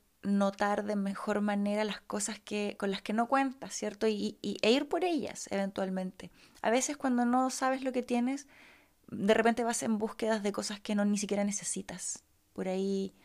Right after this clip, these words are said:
hasta para ahorrarse tiempo, agradecer no sirve. <laughs> Yo así como que te digo que el agradecer es como el mentolatum, mi amor, el me-, es bueno pa' todo, es bueno pa' todo. <laughs> Como el Vic Vaporub,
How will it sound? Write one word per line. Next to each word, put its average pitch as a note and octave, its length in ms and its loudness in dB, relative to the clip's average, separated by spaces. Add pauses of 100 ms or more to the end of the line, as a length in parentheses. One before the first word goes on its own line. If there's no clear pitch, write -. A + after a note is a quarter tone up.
hasta F3+ 240 -6
para F#3+ 200 2
ahorrarse G3 400 -2
tiempo, G3+ 500 -2 (240)
agradecer G#3 640 -4
no G#3 160 -6
sirve. G#3+ 520 -2 (380)
<laughs> - 200 -6 (1600)
Yo G#3+ 320 0
así - 320 -2
como A#3 260 2
que D3 120 -4
te G#3+ 140 -4
digo A#3 220 2
que - 80 2
el - 80 2
agradecer C4 600 2
es C4 100 -2
como C4+ 180 -2
el C4+ 100 -2
mentolatum, C4 800 -2
mi C4 100 -4
amor, A#3 340 2
el A#3 120 -2
me-, A3+ 260 -4
es A#3 60 -10
bueno C4 240 0
pa' A#3+ 100 -4
todo, A#3+ 480 -2
es A3+ 80 -4
bueno B3+ 200 -2
pa' B3+ 120 -4
todo. C4+ 640 0
<laughs> - 1120 -16
Como A#3+ 180 -4
el A#3 160 -2
Vic C#4 220 -2
Vaporub, C4 500 2